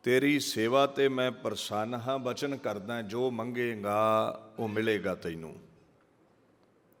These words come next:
ਭਾਈ ਆਦਮ ਸੋਚੀ ਪੈ ਗਿਆ ਵੀ ਮਨਾ ਪੁੱਤਰ ਦੀ ਇੱਛਾ ਹੈ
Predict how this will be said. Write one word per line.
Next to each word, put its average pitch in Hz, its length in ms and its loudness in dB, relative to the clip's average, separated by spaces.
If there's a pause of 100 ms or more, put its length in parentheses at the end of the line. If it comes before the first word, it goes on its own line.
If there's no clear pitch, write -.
(1160)
ਭਾਈ 104 280 -2
ਆਦਮ 110 340 -2
ਸੋਚੀ 101 460 -6
ਪੈ 98 320 -2
ਗਿਆ 101 320 0
ਵੀ 107 160 -6
ਮਨਾ 101 380 0
ਪੁੱਤਰ 104 440 -6
ਦੀ 101 280 -6
ਇੱਛਾ 98 420 -6
ਹੈ 92 400 -8